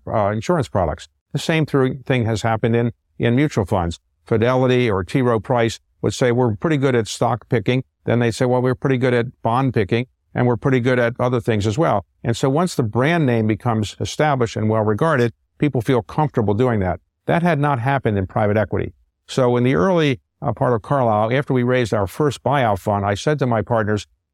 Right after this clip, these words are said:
"You guys invest this fund. You're the investment professionals. What I'm gonna try to do is build out a brand of our, our firm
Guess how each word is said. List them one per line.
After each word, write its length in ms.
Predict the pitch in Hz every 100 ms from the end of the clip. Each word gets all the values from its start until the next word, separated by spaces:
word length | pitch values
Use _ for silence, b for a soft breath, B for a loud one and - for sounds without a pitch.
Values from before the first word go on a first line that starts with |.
| -
"You 120 | 175
guys 260 | 175 143 135
invest 380 | 113 123 127
this 160 | 123 107
fund. 240 | 117 104
You're 140 | 117 139
the 160 | 127
investment 420 | 120 120 120 - 95
professionals. 520 | 98 101 90 95 - _ _ -
What 200 | 110 135
I'm 100 | 196
gonna 140 | 170
try 200 | - 131
to 60 | 110
do 200 | 117 117
is 80 |
build 260 | 90 139 131
out 100 | 117
a 40 |
brand 600 | 101 101 123 131 127 107 - _ _
of 180 | 107 104
our, 320 | 104 101 - -
our 120 | -
firm 460 | 104 165 135 104